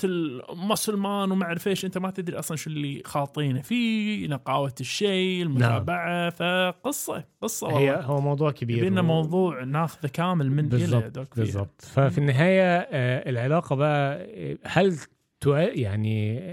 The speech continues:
Speaker 2: علاقة اللي هي ما بين الذكر والأنثى،
Speaker 1: مهم.
Speaker 2: يعني، ها، مين فيهم بقى اللي، يعني، علاقة تعايشية؟ <laughs> مين فيهم بيجيب أجل التاني؟
Speaker 1: شوف،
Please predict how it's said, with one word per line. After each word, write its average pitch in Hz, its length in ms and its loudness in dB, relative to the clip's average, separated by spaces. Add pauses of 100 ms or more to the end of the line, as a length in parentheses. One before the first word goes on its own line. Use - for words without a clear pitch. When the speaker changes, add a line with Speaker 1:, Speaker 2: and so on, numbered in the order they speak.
Speaker 2:
علاقة 135 320 0
اللي 123 120 4
هي 139 100 4
ما 123 120 2
بين 131 240 4
الذكر 110 960 0
والأنثى، 113 640 0
Speaker 1:
مهم. 143 120 4
Speaker 2:
يعني، 147 340 2
ها، 104 220 -4 (100)
مين 139 240 4
فيهم 156 400 2
بقى 143 160 0
اللي، 104 440 -2 (540)
يعني، 101 300 -4
علاقة 123 340 0
تعايشية؟ 143 840 2 (840)
<laughs> - 1000 2
مين 202 140 8
فيهم 220 220 4
بيجيب 185 280 6
أجل 175 180 6
التاني؟ - 420 4
Speaker 1:
شوف، 254 240 4